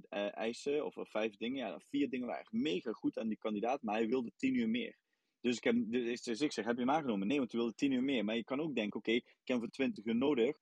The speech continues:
Die andere tien uur gaan we samen een verdienmodel creëren naar de toekomst toe. Dan maak je het kostenneutraal." Dus, want we zijn allemaal bang. Kijk, als we de cijfers erop nalaten, ehm,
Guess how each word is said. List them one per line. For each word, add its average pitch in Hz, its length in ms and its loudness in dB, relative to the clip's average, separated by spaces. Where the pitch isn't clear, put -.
Die 120 140 2
andere 160 300 2
tien 117 180 2
uur 123 140 2
gaan 117 140 -2
we 113 60 -2
samen 123 340 0
een 117 80 -4
verdienmodel 107 640 0
creëren 104 640 -2
naar 113 160 2
de 107 80 -4
toekomst - 380 -4
toe. 92 100 -6
Dan 98 100 -2
maak 120 180 -2
je 120 60 -2
het - 140 -10
kostenneutraal." 117 840 -6
Dus, 110 300 2
want 110 180 -4
we 110 60 -4
zijn 113 120 0
allemaal 123 260 0
bang. 123 400 2
Kijk, - 160 -6
als 117 120 -2
we - 60 -2
de - 60 -8
cijfers 139 400 2
erop 117 160 -4
nalaten, 104 640 -2
ehm, 107 360 -2